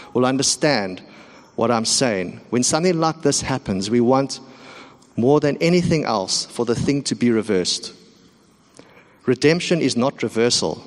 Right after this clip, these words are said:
and this is the kicker. It is something far greater. God was not going to reverse it or remove it or spare us the consequences. We were to go through it, not around it, under it, or over it, but through it.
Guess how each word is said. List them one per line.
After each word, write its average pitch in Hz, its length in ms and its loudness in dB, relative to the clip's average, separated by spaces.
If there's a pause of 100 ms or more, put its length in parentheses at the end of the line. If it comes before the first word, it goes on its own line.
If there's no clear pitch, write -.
(640)
and 117 160 0
this 139 140 0
is 147 120 -2
the 131 80 -2
kicker. - 420 -4 (320)
It 127 100 2
is 117 100 2
something 147 360 -2
far 135 320 0
greater. 104 560 -2 (760)
God 151 160 2
was 165 140 0
not 170 240 -2
going 170 200 2
to 165 140 0
reverse 110 400 0
it 147 240 -4 (320)
or 147 160 4
remove 123 400 2
it 120 260 -4 (300)
or 170 160 4
spare 156 360 2
us 147 100 -4
the 139 100 -2
consequences. - 880 -4 (380)
We 135 80 4
were 147 100 4
to 143 140 0
go 135 200 2
through 156 300 2
it, 95 240 2
not 123 160 2
around 131 440 2
it, 147 140 0
under 131 280 2
it, 131 180 -2
or 113 140 0
over 131 300 0
it, 127 180 -2 (260)
but 110 140 -4
through 135 280 -2
it. 90 280 -4